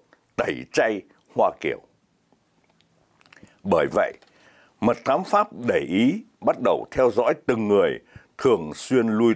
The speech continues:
tới Nam Đồng Thư Xã. Về sách xuất bản của Nam Đồng Thư Xã, chúng để cho in xong rồi tịch thu. Nhiều cuốn đã phát hành từ trước, chúng ra nghị định cấm lưu hành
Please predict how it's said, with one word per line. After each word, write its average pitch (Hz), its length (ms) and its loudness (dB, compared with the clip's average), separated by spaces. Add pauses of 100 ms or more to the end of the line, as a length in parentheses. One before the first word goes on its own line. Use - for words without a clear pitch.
tới 104 260 4
Nam 104 360 -2
Đồng 55 280 -2
Thư 98 200 -4
Xã. - 200 -2 (2000)
Về 113 220 2
sách 220 320 -4
xuất 247 240 0
bản 69 320 0
của 85 120 0
Nam 147 260 0
Đồng 76 300 0
Thư 147 200 4
Xã, - 360 -2 (440)
chúng 175 200 0
để 80 220 0
cho 143 120 2 (100)
in 160 280 2
xong 135 400 -2
rồi 92 280 2
tịch - 180 -6
thu. 117 340 0 (600)
Nhiều 113 300 2
cuốn 170 220 2
đã 180 100 2
phát 208 220 0
hành 101 280 -2
từ 87 120 0 (100)
trước, 196 260 2 (680)
chúng 160 200 0
ra 143 200 2
nghị 107 200 -2
định 92 200 -4 (140)
cấm 185 200 0
lưu 156 220 2
hành 76 220 -2